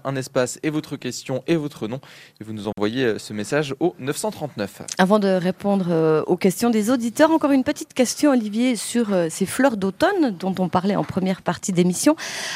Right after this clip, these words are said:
Speaker 2: Alors que ça soit en massif ou en pot, on peut déjà penser, euh, aux futures plantations. Est-ce qu'on peut collecter les, les graines de ces plantes à fleurs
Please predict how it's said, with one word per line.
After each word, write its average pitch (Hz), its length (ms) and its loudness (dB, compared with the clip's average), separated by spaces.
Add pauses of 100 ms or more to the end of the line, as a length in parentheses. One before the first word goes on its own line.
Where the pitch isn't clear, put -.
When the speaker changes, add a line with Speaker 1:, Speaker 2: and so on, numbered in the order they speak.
Speaker 2:
Alors 180 180 6
que 196 100 0
ça 185 160 -2
soit - 180 0
en 156 100 2
massif 254 600 2
ou 208 140 2
en 175 180 0 (140)
pot, 330 340 4
on 240 100 4
peut 208 200 0
déjà 214 300 2
penser, 220 460 2
euh, 180 60 2 (300)
aux 214 80 6
futures 247 400 2
plantations. 247 680 2
Est-ce 302 160 0
qu'on 226 120 2
peut 294 120 -2
collecter 247 460 2
les, 190 300 2
les 165 220 -2
graines 185 560 2
de 165 80 -2
ces 165 180 -2
plantes 170 300 -2
à 165 40 -2
fleurs 156 380 -4